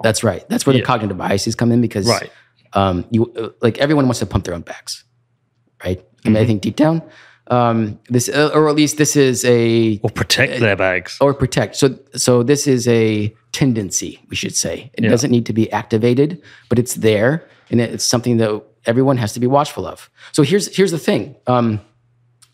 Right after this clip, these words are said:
Speaker 1: um, I'm writing this paper with Will Luther. Um, it's kind of like the part two, the paper that we'll talk about.
Speaker 2: Okay.
Speaker 1: Uh, but, uh,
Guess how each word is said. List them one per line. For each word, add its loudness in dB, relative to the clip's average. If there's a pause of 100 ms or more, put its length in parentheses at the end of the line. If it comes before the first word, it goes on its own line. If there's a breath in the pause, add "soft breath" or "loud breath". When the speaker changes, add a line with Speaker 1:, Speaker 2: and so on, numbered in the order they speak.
Speaker 1:
um, 0 (280 loud breath)
I'm 2
writing 2
this -2
paper 0
with -2 (800)
Will 2
Luther. -2 (640)
Um, -2
it's -2
kind 2
of 2
like 0
the 0
part -4
two, -6
the -20
paper -6
that -14
we'll -16
talk -14
about. -8 (220)
Speaker 2:
Okay. -10 (220)
Speaker 1:
Uh, -6
but, 0
uh, -2